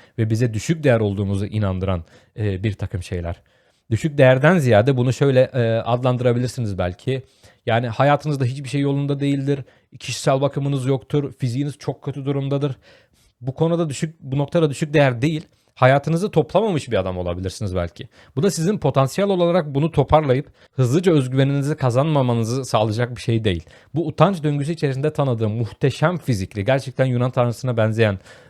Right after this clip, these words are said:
e, çalıştığım erkekler oldu ve bu erkekler bir tane kızla bile şanslarını denemeye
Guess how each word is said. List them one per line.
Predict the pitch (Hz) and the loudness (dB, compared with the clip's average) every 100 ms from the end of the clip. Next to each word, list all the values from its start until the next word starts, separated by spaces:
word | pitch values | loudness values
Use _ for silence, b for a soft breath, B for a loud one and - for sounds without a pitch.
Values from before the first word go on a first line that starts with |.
| _ 127 | _ 0
e, | 113 107 104 98 - | 2 2 0 -4 0
çalıştığım | 123 113 - 110 | 2 2 0 0
erkekler | 95 95 113 151 | 0 -2 0 2
oldu | 156 139 151 156 b - | 4 4 2 0 b 2
ve | 120 | 4
bu | 151 | 6
erkekler | 143 131 135 131 117 | 4 0 0 0 0
bir | 127 | -4
tane | 175 - 135 135 | -2 0 0 0
kızla | 143 127 123 | -2 0 0
bile | 120 117 113 - | 0 -2 -2 -4
şanslarını | - 113 - 113 117 104 | -4 -4 -2 -2 0 0
denemeye | 110 107 107 104 | 0 2 2 0